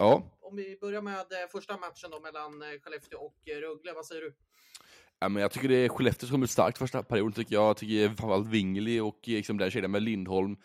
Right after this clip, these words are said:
Speaker 1: eh, Lindström och Möller så väldigt fint inledningsvis, tycker jag. Kom ut mycket fart, mycket energi, härlig kraft, tycker jag, i Skellefteås anfallsspel också. Fan, det är mycket fart där,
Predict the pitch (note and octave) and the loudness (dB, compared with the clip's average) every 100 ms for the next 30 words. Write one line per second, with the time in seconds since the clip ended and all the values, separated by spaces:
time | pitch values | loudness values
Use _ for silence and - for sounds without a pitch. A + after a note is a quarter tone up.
0 | _ _ F#2 F#2 F2+ G#2 G#2 E2+ G2 F#2+ | _ _ -2 2 2 2 0 -2 -2 0
1 | F#2 - A2 F2+ E2+ A2+ B2 G#2+ - G#2 | -2 -2 2 2 4 0 0 -4 -2 -6
2 | G2 G#2 F#2+ F#2+ G2+ A2 - G2 A2+ G2+ | -6 -8 -6 -6 -8 -6 -6 -4 -4 -4
3 | G#2 G2+ - G2 G2 F#2+ - F#2+ - - | -6 -10 0 2 2 -2 -12 -12 -10 0
4 | G2+ G2+ - - - C#3+ F2+ A#2+ - C3+ | 2 0 -10 -20 -8 -6 -6 -8 -8 -6
5 | - - G#2+ G2+ F#2+ - F#2+ - G2 A2 | -6 -6 -4 -2 -2 -2 -2 -2 0 0
6 | - F2+ - G#2 D#3+ F#2 G#2+ F2 - - | 0 -2 -2 0 0 0 0 -2 -6 -20
7 | - - G#2 A#2+ - C3 A2 G#2 G2 | -20 -2 2 4 2 2 4 4 4